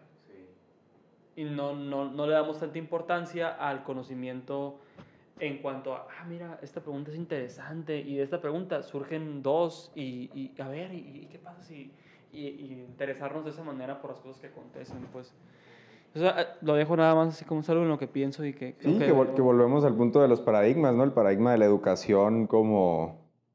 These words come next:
Speaker 3: que, que viene a, a impartir y a implantar casi, casi algo, ¿no? En lugar de, de, de, de buscar como generar y sacudir y que de ahí se,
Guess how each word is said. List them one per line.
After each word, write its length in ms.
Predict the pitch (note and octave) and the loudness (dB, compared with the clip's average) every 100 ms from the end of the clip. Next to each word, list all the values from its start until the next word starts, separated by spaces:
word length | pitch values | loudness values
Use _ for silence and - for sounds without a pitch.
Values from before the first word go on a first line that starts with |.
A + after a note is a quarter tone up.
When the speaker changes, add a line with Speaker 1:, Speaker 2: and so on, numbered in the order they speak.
| _ | _
Speaker 3:
que, 360 | - F#2 E2+ D#2 | 0 2 2 2
que 100 | F#2+ | 2
viene 360 | G2 F#2+ G#2+ A2 | 4 4 4 4
a, 380 | G2 E2 F2+ - _ _ _ _ | 2 -2 -10 -18 _ _ _ _
a 120 | - G#2 | -4 -2
impartir 640 | F#2+ G2 F#2 - G#2+ A2+ | 2 2 0 4 4 6
y 120 | A#2+ | 6
a 180 | A2+ G2+ | 6 6
implantar 840 | F#2+ F#2+ G#2 F2+ F#2 - F#2+ G2 F2+ | 4 2 2 2 0 0 0 0 -2
casi, 260 | F#2+ - | -4 -6
casi 320 | - G2 - F#2+ | -4 -4 0 0
algo, 340 | F2+ F2 E2+ | 2 0 -2
¿no? 220 | F2 G#2 | -2 0
En 100 | A#2 | 2
lugar 320 | F2+ F2+ F#2 | 4 4 2
de, 260 | F#2 G2+ E2+ | 4 4 2
de, 300 | E2 F2 E2 | 0 0 0
de, 200 | - E2+ | 0 0
de 80 | F#2+ | 2
buscar 440 | F2+ F#2 - F2+ | 2 0 0 -2
como 260 | - G#2 F#2+ | 2 2 2
generar 600 | F2+ G2 F#2 F2 F2 G2 | 2 0 2 2 2 2
y 140 | G2+ F2+ | 0 0
sacudir 540 | F#2+ - F2 F2 G#2+ | -4 -2 2 4 6
y 100 | A#2+ | 4
que 80 | G2 | 4
de 140 | F2 | 2
ahí 240 | E2 E2+ F2 | 2 0 0
se, 420 | G#2+ F2 D#2+ | 0 0 0